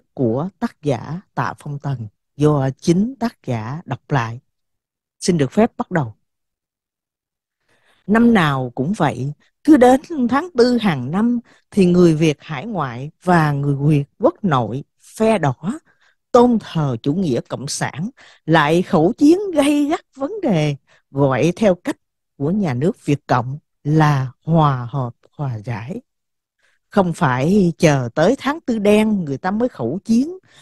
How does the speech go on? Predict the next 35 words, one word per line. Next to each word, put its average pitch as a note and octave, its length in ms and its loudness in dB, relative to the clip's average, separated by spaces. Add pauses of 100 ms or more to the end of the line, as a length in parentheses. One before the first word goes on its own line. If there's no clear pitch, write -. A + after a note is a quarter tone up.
(160)
mà G#3 140 2
hầu F#3 280 4
như A#3+ 380 4
quanh B3+ 460 0
năm B3 300 -4
suốt F4 420 -2
tháng, D4 400 -2 (520)
triền G3 420 6
miên D4 400 0
từ F3+ 240 2
năm A3+ 320 -8
này F3 420 -4
qua A#3 120 2
năm C4 260 -4
khác, D4 340 -6 (200)
kể D3 420 2
từ C#3 360 0
tháng F3+ 320 -4
tư G3 160 -2
Đen G#3 440 -2
năm G3+ 260 -2
một B2+ 160 -6 (140)
chín A3+ 340 -2
bảy B2+ 240 -8
lăm. F#3+ 340 -4 (960)
Có F#4 120 4
điều F3+ 400 6
đến A#3 240 0
tháng F4+ 260 -14
tư C#4 300 2 (300)
thì G3+ 140 2
phe C#4 220 0
đỏ F#3 380 -2 (220)
ầm G#3 340 2
ĩ F3 360 0